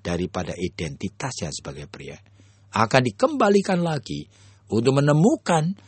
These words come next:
dirinya sebagai pria yang sejati. Jikalau dia sadar, Tuhan memanggil dia sebagai imam. Tuhan memanggil dia sebagai priest. Ada jabatan-jabatan tertentu yang Tuhan berikan pada anak-anak Tuhan.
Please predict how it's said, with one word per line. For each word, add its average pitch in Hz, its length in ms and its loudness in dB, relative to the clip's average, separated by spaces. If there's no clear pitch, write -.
dirinya 131 560 2
sebagai 107 320 -2
pria 104 320 0
yang 87 160 -6
sejati. 76 480 -12
Jikalau 190 880 4
dia 143 160 4
sadar, 147 480 -2
Tuhan 139 320 4
memanggil 113 400 0
dia 110 160 0
sebagai 90 320 -8
imam. 78 320 -4
Tuhan 202 240 6
memanggil 190 400 6
dia 180 160 6
sebagai 156 320 0
priest. 208 640 0
Ada 151 160 8
jabatan-jabatan 113 1200 4
tertentu 98 560 -4
yang 80 160 -2
Tuhan 82 240 -6
berikan 85 400 -6
pada 82 240 -8
anak-anak 87 480 -8
Tuhan. 87 320 -10